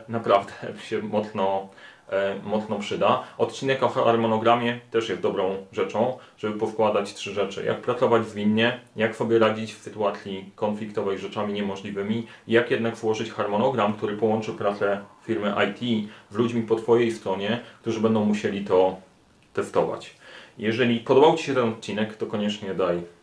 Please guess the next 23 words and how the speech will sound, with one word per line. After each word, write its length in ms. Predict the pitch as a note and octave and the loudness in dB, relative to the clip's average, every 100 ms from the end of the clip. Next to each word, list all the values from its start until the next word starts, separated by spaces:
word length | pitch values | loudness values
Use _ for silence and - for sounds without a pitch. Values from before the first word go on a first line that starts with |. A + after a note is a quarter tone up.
| - - - | -20 -18 -8
lajka. 440 | E2 - G2+ A2+ - - - - | -8 0 2 2 0 -16 -20 -6
Jeżeli 380 | G2+ G#2 A2+ A2+ | -4 0 2 0
chciałbyś 400 | - B2 B2 A#2+ | 4 4 4 0
dostać 360 | A#2+ - A2+ | -2 -2 -4
od, 180 | - A2+ A#2 | -4 -8 -8
żeby, 280 | A2+ A2+ A#2+ | -4 -2 -2
chciałbyś, 420 | - B2 A#2 A#2 | 0 2 2 0
żebym 220 | A2 A2+ A2+ | 0 0 0
nagrał 280 | A#2 A#2 | 2 0
ten 140 | A2 A2+ | 0 -2
odcinek 420 | G#2+ - A#2+ A#2 - | -4 -4 -4 -4 0
o, 320 | G#2 G#2 G#2+ - - - | 4 6 4 -4 -18 -4
e, 240 | G#2+ G#2+ - | 2 2 2
o 80 | A2 | -2
przypadkach 500 | - B2 A#2+ A2 A#2 | -2 -4 0 0 0
użycia, 580 | G#2+ C#3 C#3 G#2+ G#2 | 0 0 2 4 6
robieniu 400 | G2+ G#2+ A#2 A2+ | 6 4 2 2
dobrych 360 | A2 A#2 A#2 G#2+ | 4 4 4 2
wymagań, 500 | A#2 C3 C3+ A#2 G#2 | 2 4 4 4 -2
bo 60 | G#2 | -4
to 100 | A2 | -4
ważna 340 | A2+ G#2+ G2+ | -2 -2 -2
rzecz, 320 | G#2+ A#2 - | 0 0 -2